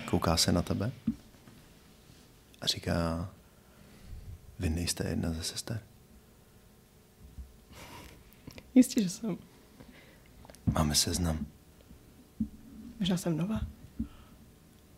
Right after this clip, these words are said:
Speaker 1: „Kdyby ano, nebyla byste takhle držkatá.“ A stáhne se takhle jako pod ty šaty a vytáhne malej derringer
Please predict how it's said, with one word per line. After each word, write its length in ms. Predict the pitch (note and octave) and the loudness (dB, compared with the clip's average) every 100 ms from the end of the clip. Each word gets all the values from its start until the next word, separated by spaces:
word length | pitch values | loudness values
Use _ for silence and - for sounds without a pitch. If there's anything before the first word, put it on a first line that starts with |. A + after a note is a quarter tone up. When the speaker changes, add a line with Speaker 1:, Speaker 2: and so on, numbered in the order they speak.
| - - - - - - - | -20 -20 -20 -20 -20 -20 0
Speaker 1:
„Kdyby 240 | G2 F#2 | 2 4
ano, 180 | F#2 F#2 | 6 6
nebyla 260 | F#2 F2+ F#2 | 6 8 8
byste 200 | F#2+ F#2 | 8 6
takhle 200 | F#2+ F#2 | 6 4
držkatá.“ 560 | F2 - F#2 F2 E2 - - - - - - - - - - - - - | 4 2 2 0 -2 -6 -16 -10 -8 -8 -14 -12 -10 -10 -14 -18 -16 -10
A 520 | F#2 E2+ E2 E2 E2+ - - - - | -4 -2 -2 -2 -4 -6 -10 -12 0
stáhne 320 | - F#2+ F#2 | 6 8 8
se 60 | |
takhle 180 | G2 F#2+ | 8 8
jako 140 | F#2 G2 | 6 4
pod 160 | F#2 | 2
ty 100 | G2+ | 4
šaty 460 | - F#2+ F#2+ G2 G#2+ - | 4 4 2 0 -2 -4
a 60 | |
vytáhne 560 | F#2+ F2+ F#2 F#2+ F#2 F#2 - G2+ | -4 0 2 4 2 0 -2 2
malej 200 | F#2 F#2 | 4 6
derringer 460 | F2 F2+ F#2 F2+ | 6 6 6 4